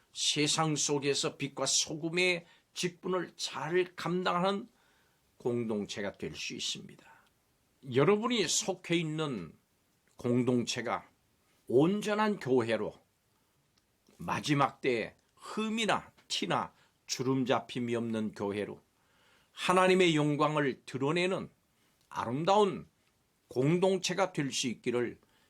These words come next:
예수님의 이름으로 축복합니다.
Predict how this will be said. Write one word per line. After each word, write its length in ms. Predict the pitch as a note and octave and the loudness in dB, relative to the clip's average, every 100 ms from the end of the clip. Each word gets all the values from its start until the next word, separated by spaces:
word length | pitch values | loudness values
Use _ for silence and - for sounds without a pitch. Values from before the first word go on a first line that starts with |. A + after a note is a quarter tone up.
| _ _ | _ _
예수님의 680 | F2+ G#2+ G#2+ - G#2 G2 F#2 | -4 0 0 0 -2 -4 -6
이름으로 580 | F#2 F#2 F#2 A2+ C3 - _ _ _ _ _ - | -6 -8 -4 -2 -2 -6 _ _ _ _ _ -4
축복합니다. 1040 | - - - - - F#2+ D#2+ - F2 - | -2 -2 -6 -6 -8 -10 -10 -14 -18 -20